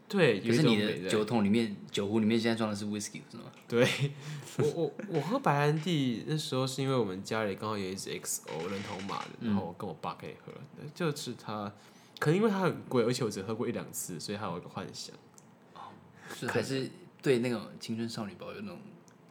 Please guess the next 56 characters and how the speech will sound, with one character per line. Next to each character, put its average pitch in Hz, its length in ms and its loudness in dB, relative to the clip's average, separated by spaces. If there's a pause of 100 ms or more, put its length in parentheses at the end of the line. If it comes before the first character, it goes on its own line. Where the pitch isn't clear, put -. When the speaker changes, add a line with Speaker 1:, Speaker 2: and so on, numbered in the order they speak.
(160)
Speaker 2:
你 127 160 -4
模 127 240 4
糊 113 180 0
的 113 80 2
幻 110 220 -2
想 - 140 -12
的 - 60 -16
感 - 220 -16
觉， - 100 -16
Speaker 1:
就 185 100 0
如 180 120 4
同 160 140 4
在 170 80 8
Speaker 2:
就 165 40 10
摸 175 100 12
不 143 120 10
透 131 160 6
它 110 180 2
的 104 80 0
味 104 160 -4
道。 - 220 -8
Speaker 1:
对， 135 360 8
就 135 80 4
是 151 60 8
如 156 100 6
同 143 100 4
在 143 100 8
酒 147 160 4
吧， 135 300 12
<laughs> - 100 -16
酒 139 120 6
吧 160 180 12
里 120 140 6
面， 123 280 6
你， 113 200 -2
你 127 200 2
看 143 240 2
到 131 200 8
那 135 200 4
个 139 100 10
光 139 320 10
影， 107 260 0
一 123 60 0
个 123 180 6 (120)
模 120 260 4
糊， 113 280 0
你 104 180 -2
会 180 180 6
有 110 80 8 (140)
幻 117 180 2
想， - 160 -6
你 135 100 2
可 196 100 10
以 277 220 10
幻 131 200 6
想， 92 200 -4